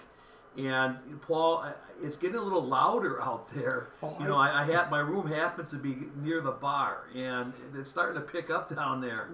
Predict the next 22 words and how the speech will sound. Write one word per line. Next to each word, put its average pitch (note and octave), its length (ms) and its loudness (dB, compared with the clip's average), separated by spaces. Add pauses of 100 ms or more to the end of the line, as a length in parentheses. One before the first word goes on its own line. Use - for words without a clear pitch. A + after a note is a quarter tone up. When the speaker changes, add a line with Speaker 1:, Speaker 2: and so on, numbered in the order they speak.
Speaker 2:
We A#3+ 260 6
might G#3 380 2
break F3+ 280 -6
a D#3+ 80 -10
record F#3 500 -4
this G3 160 -6
time, G3 240 -8 (320)
and, G3 220 0
and G3 120 -2
the F3+ 60 0
reason A3 380 4
I F#3+ 80 2
think G3 240 -2 (380)
we F#3 60 -8
might F3+ 200 -4
break F3+ 180 -2
a E3+ 40 -4
record, F3 260 -2
obviously F3 420 -4
it's - 220 -8 (180)
post-covid, D#3+ 680 -4 (440)
but - 240 0